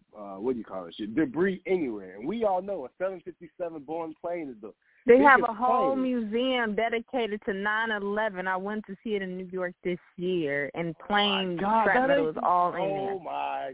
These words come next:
Speaker 1: God, bro.
Speaker 2: So what happened to all them people
Speaker 1: There
Speaker 2: on the
Speaker 1: was no
Speaker 2: plane?
Speaker 1: There was no plane. There was no evidence of the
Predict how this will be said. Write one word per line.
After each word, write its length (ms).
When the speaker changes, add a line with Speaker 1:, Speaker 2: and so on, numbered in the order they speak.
Speaker 1:
God, 500
bro. 280
Speaker 2:
So 60
what 140
happened 240
to 80
all 100
them 100
people 220
Speaker 1:
There 60
Speaker 2:
on 80
the 60
Speaker 1:
was 100
no 60
Speaker 2:
plane? 280
Speaker 1:
There 140
was 160
no 200
plane. 640
There 140
was 160
no 180
evidence 480
of 200
the 100